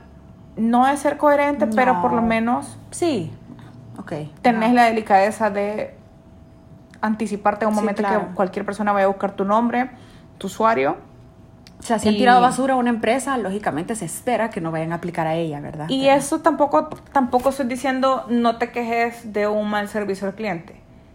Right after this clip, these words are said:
Speaker 1: pero hay maneras y hay maneras.
Speaker 2: Sí, correcto.
Speaker 1: "Ay, mire, que usted no quiere, no co-".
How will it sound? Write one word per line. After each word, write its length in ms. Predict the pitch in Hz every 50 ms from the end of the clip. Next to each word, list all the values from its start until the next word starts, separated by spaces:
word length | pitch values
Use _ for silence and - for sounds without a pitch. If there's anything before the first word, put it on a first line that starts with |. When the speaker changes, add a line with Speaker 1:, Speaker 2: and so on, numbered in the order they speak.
| - - -
Speaker 1:
pero 160 | 202 185 185
hay 100 | 185 190
maneras 600 | 202 208 208 214 214 220 240 277 330 339 - - -
y 120 | - 185 190
hay 100 | 180 175
maneras. 680 | 180 180 180 180 165 - - - - - - - - - -
Speaker 2:
Sí, 200 | - - 226 214
correcto. 440 | 214 180 165 170 170 - - 196 - - -
Speaker 1:
"Ay, 160 | 247 262 277
mire, 460 | 294 349 403 453 453 440 427 403 392
que 80 | - 359
usted 420 | 349 - - 403 392 403 392 381
no 100 | 381 370 370 370 381
quiere, 460 | - 381 381 392 392 392 392 381 359
no 60 | 349 -
co-". 240 | 370 359 339 339